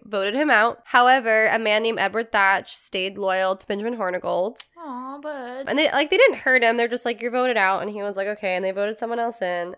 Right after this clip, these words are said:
Speaker 1: Edward Thatch stayed loyal to Benjamin. Edward was told by Benjamin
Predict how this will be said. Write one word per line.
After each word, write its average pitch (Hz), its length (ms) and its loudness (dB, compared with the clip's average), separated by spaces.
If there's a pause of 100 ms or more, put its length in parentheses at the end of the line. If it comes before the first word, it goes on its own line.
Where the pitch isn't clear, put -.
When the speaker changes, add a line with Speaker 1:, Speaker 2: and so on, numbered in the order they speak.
Speaker 1:
Edward 277 380 -4
Thatch 233 360 2
stayed 220 540 -6
loyal 185 680 -4
to 220 120 -8
Benjamin. 190 640 -4
Edward 233 880 0
was 233 240 -4
told 185 480 -2
by 196 160 2
Benjamin 175 800 -4